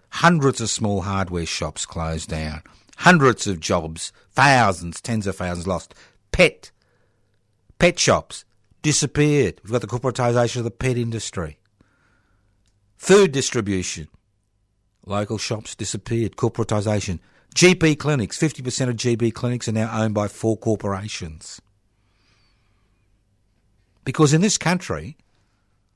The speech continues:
there are no antitrust laws. Even the United States of America, the home of corporate capitalism, the temple of corporate capitalism, they have antitrust laws, which means that if a business gets too big, it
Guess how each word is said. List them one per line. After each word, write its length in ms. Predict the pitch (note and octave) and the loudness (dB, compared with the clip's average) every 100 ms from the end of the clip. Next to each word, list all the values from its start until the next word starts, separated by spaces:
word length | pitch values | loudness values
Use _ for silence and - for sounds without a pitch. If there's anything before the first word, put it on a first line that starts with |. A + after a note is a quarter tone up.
| _ _ _ _ | _ _ _ _
there 120 | C#3 D3+ | -2 2
are 80 | |
no 180 | D#3+ D#3+ | 2 2
antitrust 640 | D#3 C#3+ - C#3 C3+ - | 2 -2 -2 -2 -2 -2
laws. 320 | G2+ E2 D#2+ - | -4 -4 -4 0
Even 220 | A3 B3+ | 2 2
the 60 | |
United 280 | B3+ A3+ G3+ | 2 2 2
States 360 | - E3 E3 - | -2 -4 -6 -4
of 60 | |
America, 520 | D#3 C#3 D3+ D#3 G2+ - _ _ _ _ _ - | -4 -2 -2 -2 -6 -12 _ _ _ _ _ 0
the 100 | D3+ | 0
home 680 | B2+ F3+ G3 G#3 F#3 D3+ G#2+ | 2 4 4 6 4 2 -2
of 140 | - | -2
corporate 400 | - C3 B2 F#2+ | 0 0 0 -2
capitalism, 840 | A#2 A#2 - F#2 D#2+ D2+ E2+ B2+ - _ _ _ _ _ _ _ _ _ - | 0 0 -2 -6 -8 -10 -14 -16 -20 _ _ _ _ _ _ _ _ _ -8
the 80 | - | -4
temple 600 | - F#3+ G#3 F3+ D#3+ G#2 | 0 2 2 0 0 0
of 120 | F#2+ | -2
corporate 420 | - A2 - F#2 | -2 -2 -2 -6
capitalism, 640 | - G2+ G#2 F2+ E2+ G#2 C#3+ _ _ _ _ _ _ _ _ _ _ _ - | -4 -4 -4 -6 -6 -8 -10 _ _ _ _ _ _ _ _ _ _ _ -4
they 180 | C#3+ | 0
have 260 | C#3 C#3+ C#3 | 2 0 0
antitrust 680 | C#3 C#3+ C#3+ - D3 - - | 0 0 -2 -2 -2 -2 -2
laws, 520 | C#3 E2 D#2 - - _ _ _ _ _ _ _ | -2 -4 -10 -16 -18 _ _ _ _ _ _ _
which 220 | - C#3+ D3 | -6 -2 4
means 320 | D#3 D#3+ D3 | 4 4 2
that 100 | D3+ | 2
if 100 | D3 | 2
a 80 | C3+ | -2
business 640 | A#2+ E3+ D3 C#3+ A#2 - | 0 0 0 -2 -2 -2
gets 220 | C3 - | -4 -4
too 200 | - C#3+ | -2 -2
big, 340 | A#2 C3 B2 B2 | 2 2 2 -2
it 140 | G#2 | -14